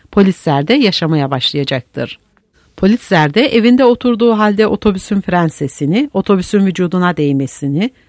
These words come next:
kırık kol ve akan kan görüntülerini, kırık ağrılarını, ameliyathaneye sokuluşunun görüntülerini, alçının sertliğini,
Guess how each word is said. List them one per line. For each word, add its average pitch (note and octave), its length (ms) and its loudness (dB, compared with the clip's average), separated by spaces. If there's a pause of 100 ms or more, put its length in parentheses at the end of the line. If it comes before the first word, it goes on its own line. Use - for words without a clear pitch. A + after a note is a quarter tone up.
(160)
kırık C4+ 280 2
kol B3 280 2
ve A#3+ 120 2
akan G#3 360 -2
kan F#3 280 0
görüntülerini, C#3+ 840 -2 (260)
kırık - 280 2
ağrılarını, D3 720 0 (240)
ameliyathaneye A#3 720 2
sokuluşunun A3+ 680 -2
görüntülerini, C#3+ 800 -2 (280)
alçının F3+ 440 2
sertliğini, D3+ 840 -2